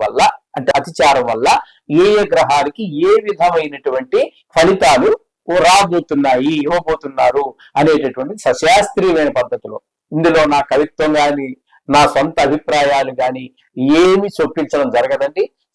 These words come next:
శాస్త్రం ఎంతవరకు చెప్పిందో అంతవరకు మాత్రమే మీకు నేను చెప్పడం జరుగుతుంది.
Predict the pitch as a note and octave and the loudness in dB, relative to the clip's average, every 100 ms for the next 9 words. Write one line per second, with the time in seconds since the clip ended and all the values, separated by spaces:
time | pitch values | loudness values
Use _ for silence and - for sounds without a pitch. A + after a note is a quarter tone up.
0 | - B3+ A#3 - - - C#4+ G4+ - _ | 2 4 6 4 -4 0 0 0 -4 _
1 | _ C#3 E3+ G#3 G#3+ - A3 G#3+ G#3 F#3+ | _ 0 2 2 0 -2 0 0 -2 -4
2 | F#3+ E3+ E3+ E3 G#3+ - - C3+ D#3+ E3+ | -4 -4 -4 0 0 0 -2 -2 -2 0
3 | E3+ E3+ D#3+ D#3 C#3+ C#3+ D3 D3 F3 B3 | 0 2 0 -2 -2 0 0 -2 0 0
4 | G3 C#3 C3+ B2+ B2+ - A#2+ A#2 A2 A2 | -2 -6 -10 -2 -2 -2 -6 -6 -8 -10
5 | A#2+ C#3 | -8 -6